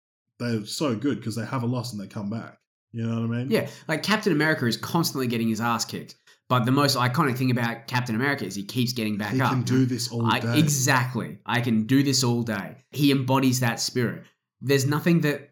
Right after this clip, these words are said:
Speaker 2: poses that risk to Black Adam. He just, he just punches his way through everything nonstop.
Speaker 1: One thing I'll say, though, uh, like, it was annoying me when I was watching it. I was like, "Everyone's fucking supporting him, and I hate it because he's the
Speaker 2: <laughs>
Speaker 1: villain." But then I remembered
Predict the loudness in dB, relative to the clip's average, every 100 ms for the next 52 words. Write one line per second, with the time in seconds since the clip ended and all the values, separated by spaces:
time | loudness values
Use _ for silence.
0 | _ 0 2 4 2 0 -4 -2 0 0
1 | -2 -6 -6 -4 -2 -4 -4 -4 -4 -4
2 | -8 _ _ _ -2 0 -2 -6 _ _
3 | -2 0 0 -2 -2 -2 -2 -2 0 0
4 | 0 0 -2 -6 -2 2 2 2 0 -4
5 | -8 _ _ -2 0 4 2 2 0 0
6 | 0 -2 -4 -6 -4 -2 0 -2 -4 -6
7 | 0 2 2 2 2 2 4 4 2 2
8 | 0 0 -2 -2 -4 -4 -6 -8 -16 -16
9 | -10 -6 -6 -6 -8 -8 -8 -6 -6 -6
10 | -10 -20 -12 -10 -6 -2 0 0 -2 -2
11 | -2 -4 -10 -20 _ -6 -4 0 4 4
12 | 4 0 -6 -4 0 0 2 2 2 2
13 | 4 6 6 4 2 2 2 4 4 4
14 | 4 2 2 2 0 -4